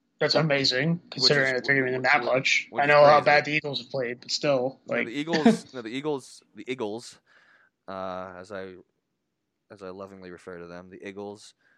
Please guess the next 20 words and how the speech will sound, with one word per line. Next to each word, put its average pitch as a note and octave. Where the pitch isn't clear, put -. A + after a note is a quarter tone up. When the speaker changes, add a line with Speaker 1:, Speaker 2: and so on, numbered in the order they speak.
Speaker 2:
they B2+
are A2
gonna G#2
have G#2
ten G#2
days F#2+
to -
prepare F#2
for F2+
this F2
game. F2
Um, F2+
Carson B2
Wentz, G#2
is C3+
he, F4+
is -
Carson C4+
Wentz D3+
good? G2+